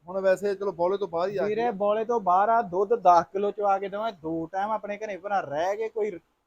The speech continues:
Speaker 2: ਤਸੱਲੀ ਕਰਾ ਕੇ ਦੇਵਾਂਗੇ।
Speaker 1: ਠੀਕ ਆ, ਦਸ ਕਿਲੋ ਹੈਗਾ।
Speaker 2: ਦਸ ਕਿਲੋ ਠੰਡਾ ਦੁੱਧ ਆ ਮੈਂ ਦੀ, ਚੌਦਾਂ ਪੰਦਰਾਂ ਕਿਲੋ ਦੀ ਗਾਰੰਟੀ ਆ ਮੈਂ ਇਹ।
Speaker 1: ਠੀਕ ਆ ਜੀ।
Speaker 2: ਦੋ ਕਿਲੋ ਮੈਂ ਗਾੜ ਹੋਊਗੀ।
Speaker 1: ਲਓ ਵੀ ਚੌਦਾਂ ਕਿਲੋ ਵੀਰਾਂ ਦਾ ਵੀ ਦੁੱਧ ਚਵਾ ਦੂਗੀ। ਹੁਣ ਦਸ ਕਿਲੋ ਦੁੱਧ ਆ।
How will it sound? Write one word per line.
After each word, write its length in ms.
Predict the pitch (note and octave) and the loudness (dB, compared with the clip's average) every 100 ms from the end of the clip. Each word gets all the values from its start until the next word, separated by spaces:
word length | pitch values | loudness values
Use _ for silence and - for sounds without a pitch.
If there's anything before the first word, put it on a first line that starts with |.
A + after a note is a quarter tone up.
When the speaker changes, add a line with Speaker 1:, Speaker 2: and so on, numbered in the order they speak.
| _ _ - | _ _ -12
Speaker 2:
ਤਸੱਲੀ 420 | E3+ G3 F#3+ G3 | -4 -2 -2 -2
ਕਰਾ 280 | F#3 F3+ E3+ | 2 4 2
ਕੇ 100 | E3 | -2
ਦੇਵਾਂਗੇ। 380 | D#3+ E3+ E3 C3 | -4 -4 -6 -12
Speaker 1:
ਠੀਕ 440 | - _ F3 E3+ | -16 _ -6 -6
ਆ, 60 | D#3 | -4
ਦਸ 320 | D#3+ F3+ F3 | -2 -2 -2
ਕਿਲੋ 340 | D#3+ E3+ E3+ | -8 -8 -6
ਹੈਗਾ। 280 | D3+ F#3 G#3 | -2 2 2
Speaker 2:
ਦਸ 140 | G#3 - | 2 -4
ਕਿਲੋ 180 | A3+ A#3 | -2 0
ਠੰਡਾ 380 | A3+ G3 A3+ A3+ | -2 0 2 2
ਦੁੱਧ 240 | G#3+ G#3+ | 0 0
ਆ 100 | A#3+ | 0
ਮੈਂ 220 | G#3+ A3 | 0 -4
ਦੀ, 100 | A3+ | -6
ਚੌਦਾਂ 400 | - G3+ G3 G3 | -6 -2 0 0
ਪੰਦਰਾਂ 360 | G3+ G3 F#3 F#3+ | -2 -6 -6 -6
ਕਿਲੋ 200 | F#3+ F#3 | -6 -4
ਦੀ 160 | F#3 | -4
ਗਾਰੰਟੀ 420 | E3+ E3 D3+ G3 F3 | -4 -6 -6 -4 -2
ਆ 120 | D#3+ | -4
ਮੈਂ 240 | D3+ D3 | -4 -8
ਇਹ। 100 | C#3+ B2+ - _ _ | -10 -14 -20 _ _
Speaker 1:
ਠੀਕ 260 | F3+ F3 D3 | -4 -4 -6
ਆ 100 | B2+ | -12
ਜੀ। 120 | G#2+ E3+ | -10 0
Speaker 2:
ਦੋ 240 | G3 G#3+ | 2 2
ਕਿਲੋ 240 | G#3+ A3+ | 0 -2
ਮੈਂ 180 | A3+ A#3 | 0 2
ਗਾੜ 320 | G3+ F3 E3 | 4 4 4
ਹੋਊਗੀ। 280 | F#3+ C#3 C3 A#2+ _ _ E3+ | 2 -2 -6 -14 _ _ -6
Speaker 1:
ਲਓ 60 | |
ਵੀ 140 | F#3 A3+ | -4 -6
ਚੌਦਾਂ 440 | - G3+ G3 A3 | -2 0 2 0
ਕਿਲੋ 240 | G#3 G#3 G3+ | 0 -2 -2
ਵੀਰਾਂ 180 | G3+ | -2
ਦਾ 80 | G#3 | -4
ਵੀ 80 | G#3 | -4
ਦੁੱਧ 240 | G3+ G3 | -4 -4
ਚਵਾ 260 | G3 E3 D#3+ | -6 -4 -4
ਦੂਗੀ। 200 | E3+ G3+ | -4 -10
ਹੁਣ 200 | F#3 G3 | -8 -6
ਦਸ 300 | F3+ F#3 F#3 | 0 2 0
ਕਿਲੋ 220 | - G#3 G#3 | 0 0 2
ਦੁੱਧ 260 | G3+ G#3 | 0 2
ਆ। 200 | F#3+ G3+ | 2 2